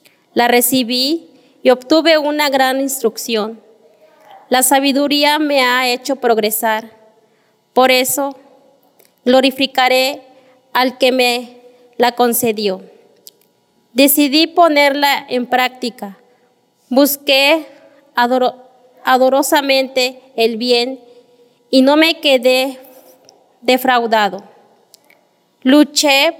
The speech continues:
por ella con toda mi alma, cumpliendo cuidadosamente la ley. Levanté mis brazos hacia el cielo y deploré conocerla tan poco.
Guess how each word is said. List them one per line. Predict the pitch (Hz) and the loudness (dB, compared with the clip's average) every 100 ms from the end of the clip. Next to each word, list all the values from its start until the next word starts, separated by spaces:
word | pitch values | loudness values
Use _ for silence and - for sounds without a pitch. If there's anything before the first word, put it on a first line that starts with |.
| - | -2
por | 262 254 | 2 2
ella | 247 254 254 254 | 2 0 -2 -4
con | 254 247 | -6 -2
toda | 254 254 254 | 0 2 0
mi | 254 226 | 0 0
alma, | 226 226 208 208 - _ _ _ | 0 -2 -8 -12 -20 _ _ _
cumpliendo | 277 262 277 277 277 269 262 277 - | 0 2 0 0 0 0 -2 -2 -4
cuidadosamente | 269 254 254 294 311 269 262 262 254 | -2 0 0 0 0 0 -2 -2 -2
la | 240 | -2
ley. | 226 214 220 214 - _ _ _ _ _ _ _ | 0 -2 -4 -10 -20 _ _ _ _ _ _ _
Levanté | 247 254 269 269 294 | 0 2 2 2 2
mis | 320 330 | 2 2
brazos | 311 285 285 285 277 | 0 0 -2 -6 -4
hacia | 262 269 240 | -4 -2 -2
el | |
cielo | 240 262 247 240 233 240 _ _ _ _ _ _ | -4 -4 -2 -2 -6 -10 _ _ _ _ _ _
y | - 247 | -2 0
deploré | 240 247 233 233 240 254 247 - _ _ _ _ _ _ _ _ _ | 0 2 2 4 0 -4 -12 -20 _ _ _ _ _ _ _ _ _
conocerla | - 269 277 277 294 285 294 285 | 0 2 2 2 0 0 -2 -2
tan | 262 247 247 | -2 -4 -4
poco. | 233 214 - | -4 -4 -12